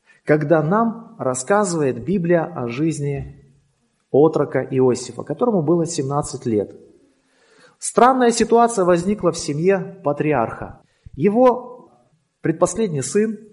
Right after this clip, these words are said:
Иосиф стал видеть странные сны. И он стал этими снами делиться. И, конечно, не все были согласны, и даже более того, они, э,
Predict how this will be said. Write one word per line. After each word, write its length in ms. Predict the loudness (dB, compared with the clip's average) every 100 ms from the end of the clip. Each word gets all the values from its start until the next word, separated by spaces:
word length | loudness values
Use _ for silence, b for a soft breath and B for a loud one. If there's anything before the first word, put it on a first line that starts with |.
| _ -12
Иосиф 520 | 0 2 2 2 -4 -4
стал 380 | -2 0 0 0
видеть 260 | -2 -4
странные 580 | -4 -2 -2 -2 -6 -8
сны. 480 | -10 -12 -12 -14 -18 _ _ _ _ _ _ _ _ _ _ _ _ _ _
И 120 | 2
он 180 | 4 4
стал 300 | 4 2 4
этими 300 | 2 2 0
снами 400 | -2 -2 0 0
делиться. 600 | 0 -2 0 -2 -4 -12 -14 _ _ _ _ _ _
И, 200 | -4 0
конечно, 760 | 2 2 0 2 2 4 2
не 340 | 2 0 0 0
все 340 | -2 -2 0
были 220 | 2 2
согласны, 840 | 0 -2 -2 0 0 -2 -8 -10 -10 -8
и 60 |
даже 260 | -4 -2 -2
более 400 | 0 0 2 0
того, 380 | 0 0 0 0
они, 340 | -2 0 2
э, 160 | 0